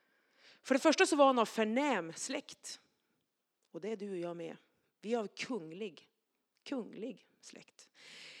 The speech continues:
Om någon här inne skulle vara släkt med kungen, för det första så tror jag ka-, kanske att du inte skulle vara här då, men skulle du vara här så kanske du skulle, ja, inte ens sitta på den där stolen kanske, men, men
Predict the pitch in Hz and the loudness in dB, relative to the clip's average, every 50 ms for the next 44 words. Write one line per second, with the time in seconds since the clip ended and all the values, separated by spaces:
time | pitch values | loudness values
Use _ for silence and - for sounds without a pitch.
0 | - - - - 247 311 339 339 302 302 359 370 349 330 285 247 233 262 262 262 | -20 -8 0 4 4 6 6 6 4 4 4 2 2 2 2 2 4 4 4 4
1 | 247 220 202 196 226 247 247 - - 214 190 190 175 175 - - 262 254 - - | 4 2 0 0 0 0 0 0 -2 -2 -2 0 -2 -2 -2 -2 -4 -4 -4 -6
2 | 202 180 - 240 254 254 226 190 175 170 175 - 202 190 180 208 196 - 233 - | -10 -4 0 0 0 0 0 -4 -6 -8 -8 -6 -6 -4 -4 -4 -4 -4 -6 -8
3 | 220 - 208 190 180 170 - 180 160 185 - - 185 170 - 175 165 - 185 170 | -8 -6 -2 -2 -2 -2 -2 -4 -4 -4 -6 -6 -6 -4 -4 -6 -6 -6 -8 -8
4 | 147 - - - 185 170 160 165 160 170 - 269 277 226 165 156 160 165 156 165 | -10 -8 -4 -2 0 0 0 0 0 0 2 2 4 2 2 0 -4 -6 -4 -4
5 | 180 185 180 165 - - - - - - - 220 202 220 254 269 262 240 220 180 | -2 -4 -4 -4 -10 -16 -20 -20 -10 -2 0 2 4 4 4 4 4 4 4 4
6 | 190 175 175 - 196 - 202 180 170 - 185 185 180 - - 175 165 160 160 165 | 2 2 0 -2 -4 -6 -4 -4 -4 -4 -6 -6 -8 -6 -6 -6 -4 -4 -4 -6
7 | - _ _ _ _ _ _ _ _ _ _ _ _ _ _ _ _ _ _ _ | -8 _ _ _ _ _ _ _ _ _ _ _ _ _ _ _ _ _ _ _
8 | _ _ - - - 170 170 175 165 185 180 - - 175 - 175 180 170 156 160 | _ _ -12 -8 -6 -6 -6 -6 -6 -8 -6 -6 -6 -6 -6 -6 -6 -4 -4 -2
9 | 165 165 160 - 160 139 147 151 147 139 139 147 - 156 160 170 170 131 - - | -2 -4 -4 -6 -10 -8 -8 -10 -10 -12 -12 -10 -10 -6 -6 -4 -4 -6 -8 -10
10 | 170 175 165 165 156 | -8 -6 -6 -6 -8